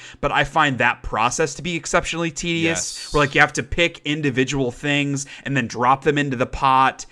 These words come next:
Speaker 1: Like, that is just so annoying
Speaker 2: Yeah.
Speaker 1: and takes longer. Like, I don't, I don't wanna do that stuff a, a thirtieth time,
Speaker 2: Right,
Speaker 1: you know?
Speaker 2: right.
Speaker 1: And my biggest frustration, 'cause, like, I can look all past, all past that because I'm enjoying the exploration,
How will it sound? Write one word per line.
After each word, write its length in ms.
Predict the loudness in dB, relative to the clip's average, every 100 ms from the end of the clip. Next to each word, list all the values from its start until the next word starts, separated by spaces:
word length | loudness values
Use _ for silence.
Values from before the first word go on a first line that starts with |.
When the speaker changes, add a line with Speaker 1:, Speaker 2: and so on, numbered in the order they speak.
| -8 -4
Speaker 1:
Like, 160 | 2
that 200 | 4 4
is 140 | 0 -4
just 260 | -6 -4
so 280 | 0 2 2
annoying 560 | 0 -2 0 0 0 0
Speaker 2:
Yeah. 120 | -2
Speaker 1:
and 180 | -6 -4
takes 260 | -4 -4
longer. 260 | -2 -2 0
Like, 140 | 0
I 120 | 2 2
don't, 220 | 0 -6 -20 -20 _
I 80 | -2
don't 160 | 0 0
wanna 340 | 0 2 0
do 400 | -2 -2 -2 -2
that 320 | -2 -4 -4
stuff 720 | -8 -6 -4 -4 -6 -14 -20 _ _ _ _ _ _ _ _ _ _ 2
a, 180 | 4 4 0
a 80 |
thirtieth 720 | -2 0 2 2 0 -2 -4
time, 320 | -4 0 0 -2
Speaker 2:
Right, 160 | -4
Speaker 1:
you 120 | -4 -2
know? 260 | 0 0
Speaker 2:
right. 220 | -4 -10 -14 -20 -8
Speaker 1:
And 460 | -2 0 0 -4 -12 _ _ _ _ -14
my 180 | -4 -2
biggest 400 | 0 0 0 -2
frustration, 560 | -2 -4 -2 -2 -2 -6
'cause, 140 | -4
like, 100 | -2 0
I 80 | -2
can 180 | -2
look 160 | -4 -2
all 120 | -2
past, 340 | 0 -2 -2 -2
all 240 | 0 0
past 280 | -2 -4 -2
that 140 | -6
because 320 | -8 -8 -8 -6
I'm 140 | -10
enjoying 380 | -4 0 0 0
the 80 | -4
exploration, 720 | -6 -6 -4 -4 -6 -10